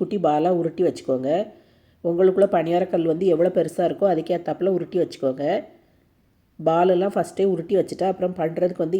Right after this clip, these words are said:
ஈஸியா இருக்கும். நான் வந்து ஃபஸ்ட்டே பால் அவ்வளோத்தையும் உருட்டி ரெடியா ஒரு தட்டுல வந்து எடுத்து வச்சுட்டேன். இதே மாதிரி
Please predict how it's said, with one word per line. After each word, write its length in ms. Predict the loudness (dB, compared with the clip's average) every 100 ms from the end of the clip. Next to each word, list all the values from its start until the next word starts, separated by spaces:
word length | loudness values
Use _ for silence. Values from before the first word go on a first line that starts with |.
| -2
ஈஸியா 300 | -6 -2 0 0
இருக்கும். 240 | 0 -2 -2
நான் 180 | -2
வந்து 160 | -2 -2 -2
ஃபஸ்ட்டே 300 | -4 -2 -2 0
பால் 240 | 0 0
அவ்வளோத்தையும் 340 | 0 0 -2 -2
உருட்டி 220 | -2 0 0
ரெடியா 240 | 2 4 4
ஒரு 100 | 2
தட்டுல 300 | -2 -2 -2
வந்து 120 | 0 0
எடுத்து 220 | 0 -2 -4
வச்சுட்டேன். 400 | -2 -4 -4 -4 -10 _ _ _ _ _ _ _ _ _ _ _ _ _ _ _ _ _ _ _ _ _ -2
இதே 160 | 0 2
மாதிரி 220 | 4 2